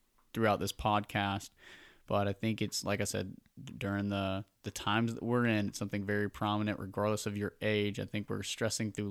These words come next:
life a lot of the times. We wanna be able to attack that. We want you to be able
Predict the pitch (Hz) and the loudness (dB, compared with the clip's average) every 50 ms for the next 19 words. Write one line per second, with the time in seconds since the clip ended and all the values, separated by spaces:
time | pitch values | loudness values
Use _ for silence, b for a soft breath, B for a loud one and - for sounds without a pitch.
0 | 98 101 110 120 123 131 131 120 - 120 113 113 110 110 110 104 110 104 - - | -4 0 2 4 4 4 4 2 2 0 2 4 4 4 2 2 -2 -4 -4 -4
1 | 110 110 110 107 110 107 101 - - b b b b b b b b b b b | -2 0 0 0 0 0 -2 -4 -8 b b b b b b b b b b b
2 | _ 117 127 135 139 143 139 123 135 135 117 123 120 113 110 - - 101 101 101 | _ 4 6 8 8 8 6 6 6 6 6 6 4 4 4 2 2 0 0 0
3 | - - - 107 - - 117 120 117 117 110 110 110 - - _ _ 117 117 120 | 0 -2 -2 0 2 2 4 4 4 4 2 2 -2 -4 -8 _ _ -2 2 4
4 | 123 127 120 - - 120 110 117 113 113 104 110 110 107 104 | 6 6 4 2 0 0 2 4 4 4 2 2 0 0 0